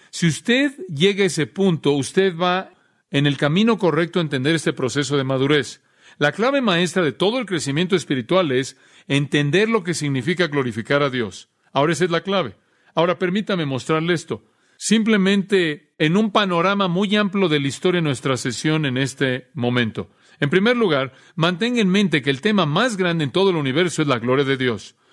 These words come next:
Glorificar a Dios es el, es el locus crucis, es el sine qua non, es, es el punto más elevado, es el ápice de la revelación de Dios.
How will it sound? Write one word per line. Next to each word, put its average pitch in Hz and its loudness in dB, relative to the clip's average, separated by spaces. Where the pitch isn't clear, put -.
Glorificar 165 2
a 214 0
Dios 208 0
es 214 -2
el, 175 0
es 175 0
el 170 2
locus 196 0
crucis, 151 0
es 165 2
el 165 0
sine 190 0
qua 160 0
non, 156 -2
es, 185 -2
es 185 0
el 185 0
punto 214 0
más 185 0
elevado, 175 0
es 156 -2
el 170 -2
ápice 185 -2
de 139 2
la 131 0
revelación 127 -2
de 160 0
Dios. 151 0